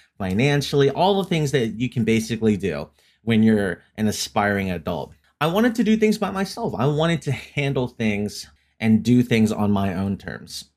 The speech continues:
<clears throat> And later on, I realized that I really had nobody to tell my problems to and, you know, basically listen to me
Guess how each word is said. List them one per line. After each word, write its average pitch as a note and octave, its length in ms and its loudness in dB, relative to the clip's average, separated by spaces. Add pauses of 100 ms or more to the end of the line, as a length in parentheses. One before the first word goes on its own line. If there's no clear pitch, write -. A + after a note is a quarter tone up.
<clears throat> - 0 - (960)
And B2 360 0 (280)
later E3 240 -2
on, E3 480 -2
I C3+ 80 2
realized F3 500 0
that B2 320 2 (320)
I C#3 60 2
really G#3 240 4
had A3 180 4
nobody G#2+ 800 0 (460)
to A#2 680 2 (160)
tell C3 180 -2
my A#2 140 2
problems A2 640 -2
to E2 220 -6
and, F#2 280 -4 (720)
you A#2+ 100 -4
know, G2+ 320 -6
basically A#2+ 500 2
listen G#2+ 520 2
to G2+ 100 -6
me E2 320 -8